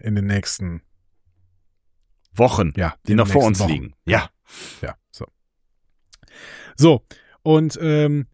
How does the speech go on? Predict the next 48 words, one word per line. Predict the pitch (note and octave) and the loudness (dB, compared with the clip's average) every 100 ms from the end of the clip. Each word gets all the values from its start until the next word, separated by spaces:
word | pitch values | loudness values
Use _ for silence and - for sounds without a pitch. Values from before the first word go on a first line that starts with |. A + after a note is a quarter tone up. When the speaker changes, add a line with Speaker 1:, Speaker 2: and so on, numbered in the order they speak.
| _ | _
Speaker 1:
jetzt | C#3+ D3 - - - - - - _ - - | -2 -2 -6 -16 -20 -20 -20 -20 _ -20 -4
gucken | - F3+ G#3+ | -2 0 2
wir | G3 | 4
auch | D#3+ | 4
nochmal | D#3+ D#3 | 2 2
in | D3+ | 2
die | |
Vergangenheit | C3+ C3 D3 F3 A#2 C3 D#3+ | 2 0 0 0 0 0 -2
und | D3 | -4
müssen | C3 E3+ - | -2 -2 -2
tatsächlich, | D#3+ C3 D3+ C#3+ E3 - _ _ - _ C#3 | -2 0 -2 -2 -6 -8 _ _ -20 _ 0
ähm, | C3+ C3 C3 B2 - _ _ _ | 2 2 2 -2 -6 _ _ _
wieder | B2 C3+ C3+ | 2 4 6
Vorlesenamen | - F3 A3+ E3+ A#2 A#2 A2+ A#2 | 4 4 6 8 6 4 2 0
vorlesen, | - A#2+ A#2 A#2 B2+ C#3+ | 0 2 4 4 2 0
die | C#3+ | -2
vielleicht | - C3+ C3+ F3+ - | 0 4 4 4 4
schon | E3+ D#3+ | 4 4
mittlerweile | D#3 D#3 C3+ D3 D#3+ - | 4 4 6 6 4 2
gar | C#3 G3+ | 2 4
nicht | G#3 | 4
mehr | F#3 | 4
aktuell | D#3 - D3 C#3+ D3+ | 2 2 0 4 4
sind, | B2 B2 | 4 4
weil | B2 | 6
Speaker 2:
Ja. | B2 | 6
Speaker 1:
ihr | A#2+ | 4
sie | B2+ - | 2 -2
total | - - D3+ E3+ | -6 0 2 4
aktualisiert | C#3+ C#3+ B2+ A#2+ D#3+ C3+ | 4 4 4 6 4 4
habt, | B2+ - | 0 -2
aber | A#2 | 0
wir | A#2+ | 2
sind | C#3 E3 | 2 2
halt | D3 D3 | 0 2
immer | D3 | 4
noch | D3 | 4
in | C3 | 4
der | B2 | 2
Vergangenheit | A#2 C3+ D3+ A2+ | 2 0 0 -2
unterwegs. | G2+ F#2 G#2+ C3 | -4 -4 -2 -4
Speaker 2:
Ja. | F2+ - - - - | -6 -10 -14 -12 2
Speaker 1:
Auch | E3+ - | 2 6
nächste | D#3 F3+ - D#3 | 4 4 2 4
Woche | D#3 C3+ B2 | 4 4 4
wird's | C#3 - | 4 2
dann | C#3 C3+ | -2 0
auch | B2+ | -2